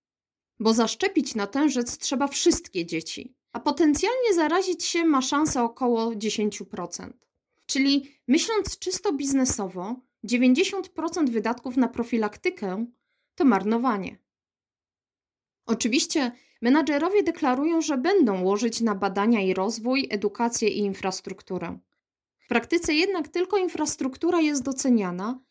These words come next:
bo efekt takich inwestycji jest szybki i namacalny.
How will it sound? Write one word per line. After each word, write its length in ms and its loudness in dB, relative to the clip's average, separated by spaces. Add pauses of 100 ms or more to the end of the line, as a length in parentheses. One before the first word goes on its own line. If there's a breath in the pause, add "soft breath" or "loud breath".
bo 180 -4
efekt 520 -2
takich 380 -6
inwestycji 640 0
jest 160 2
szybki 460 -2
i 40 -4
namacalny. 760 -2